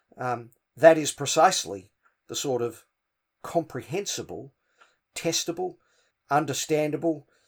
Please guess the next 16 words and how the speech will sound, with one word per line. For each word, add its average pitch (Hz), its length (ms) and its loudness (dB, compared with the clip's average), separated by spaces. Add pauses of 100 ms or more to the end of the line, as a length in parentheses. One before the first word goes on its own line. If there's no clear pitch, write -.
(180)
uh, 120 380 -6
to 156 380 4
a 131 140 6
high 147 240 6
degree 135 600 0
sort 147 300 -2
of 123 120 -4
universe, 131 640 -2 (140)
uh, 135 260 0
that 143 160 -4
we 151 120 -6
have. 165 320 -4 (580)
Um, 117 320 -10 (320)
now, 185 380 6
that's - 240 4
not 104 180 -10